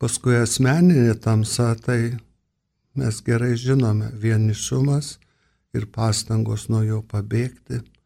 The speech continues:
nesėkmė, bejėgiškumo jausmas, išteklių per didelis eikvojimas, savivertės stoka ir atrodo labai keista, bet tikro poilsio ir atgaivos stoka.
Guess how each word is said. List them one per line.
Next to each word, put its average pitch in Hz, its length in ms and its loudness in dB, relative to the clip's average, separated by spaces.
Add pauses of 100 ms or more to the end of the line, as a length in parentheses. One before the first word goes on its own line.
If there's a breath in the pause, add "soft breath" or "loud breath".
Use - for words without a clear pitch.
(460)
nesėkmė, 113 840 0
bejėgiškumo 113 960 -2
jausmas, 123 720 -4 (960)
išteklių 120 800 -2
per 110 240 -4
didelis 113 640 -2
eikvojimas, 117 960 -4 (260)
savivertės 113 880 -2
stoka 117 540 -6 (800)
ir 110 200 0
atrodo 107 560 -2
labai 107 380 0
keista, 127 540 -2
bet 107 240 -4
tikro 123 400 -2
poilsio 113 720 -2
ir 110 100 -4
atgaivos 131 760 -4
stoka. 107 480 -10